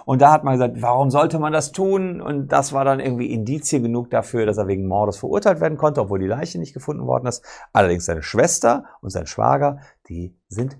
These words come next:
freigesprochen worden. Glück gehabt. Ansonsten wären sie verurteilt worden, weil das Selbstgespräch nach Meinung des Landgerichts Kölns schon hätte verwertet werden können. Klappt nicht,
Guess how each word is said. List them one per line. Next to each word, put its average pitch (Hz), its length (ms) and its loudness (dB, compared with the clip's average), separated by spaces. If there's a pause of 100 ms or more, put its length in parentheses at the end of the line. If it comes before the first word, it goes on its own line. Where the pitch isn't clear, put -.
freigesprochen - 920 -12
worden. 78 340 -12 (360)
Glück 139 220 6
gehabt. - 380 -6
Ansonsten 143 580 -4 (220)
wären 101 320 0
sie - 80 -10
verurteilt 151 440 0
worden, 117 480 -4
weil 95 300 4
das 90 180 -8
Selbstgespräch 92 760 -8 (280)
nach 90 340 2
Meinung 85 300 -6
des 76 140 -12
Landgerichts 170 600 0
Kölns 147 520 -2 (400)
schon 123 320 -2
hätte 95 280 -8
verwertet 78 580 -10
werden 90 260 -12
können. - 300 -16
Klappt 196 300 2
nicht, 185 280 -2